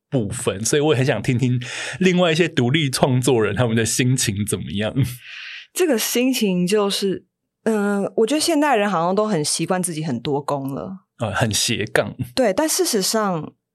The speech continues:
Speaker 2: 呃，有的时候我也会提醒自己说，“哦，不要让自己承担太多事情，我必须把一些，呃，事情是交给别人做的。”就是，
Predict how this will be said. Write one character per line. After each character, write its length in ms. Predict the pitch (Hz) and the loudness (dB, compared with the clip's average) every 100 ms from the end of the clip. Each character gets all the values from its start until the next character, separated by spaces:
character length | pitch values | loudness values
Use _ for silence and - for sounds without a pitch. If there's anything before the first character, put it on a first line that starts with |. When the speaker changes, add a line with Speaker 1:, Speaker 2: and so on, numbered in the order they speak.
| _ _ 156 - | _ _ -6 -2
Speaker 2:
呃， 540 | 208 196 190 185 180 - _ | 0 0 0 0 -2 -6 _
有 180 | - 196 | -2 0
的 80 | 196 | 0
时 140 | 208 | 2
候 80 | 277 | 2
我 120 | 247 | 4
也 80 | 180 | 2
会 140 | 196 226 | 2 0
提 140 | 185 | -2
醒 160 | 175 156 | -2 -2
自 80 | |
己 80 | 175 | -2
说 200 | 165 165 - | -2 -4 -4
，“哦， 120 | 165 - | -4 -4
不 60 | |
要 100 | 190 | -2
让 200 | 208 214 | 0 -2
自 100 | 202 | -2
己 140 | 175 156 | -4 -4
承 220 | - 156 | -4 -4
担 180 | 170 170 | -2 -2
太 180 | 170 156 | -4 -2
多 140 | 151 | -4
事 180 | - 147 | -4 -6
情， 240 | - - - | -6 -8 -6
我 80 | 165 | -4
必 160 | 196 | -2
须 100 | 196 | -2
把 220 | 180 147 160 | -2 -2 -4
一 60 | |
些， 280 | 165 170 175 _ - _ _ _ | -2 -2 -4 _ -20 _ _ _
呃， 420 | 175 165 160 165 | -2 0 0 -2
事 200 | 160 - 220 | -4 -4 -2
情 180 | 165 | -2
是 140 | 160 190 | -4 -4
交 220 | 214 202 | -2 -2
给 140 | 190 | -2
别 160 | 151 147 | -4 -4
人 180 | 147 147 | -4 -4
做 260 | 180 156 | -2 -2
的。” 200 | 151 - - - - - | -4 -10 -14 -20 -20 -6
就 100 | 254 | -2
是， 500 | 254 269 240 190 | 0 2 0 -2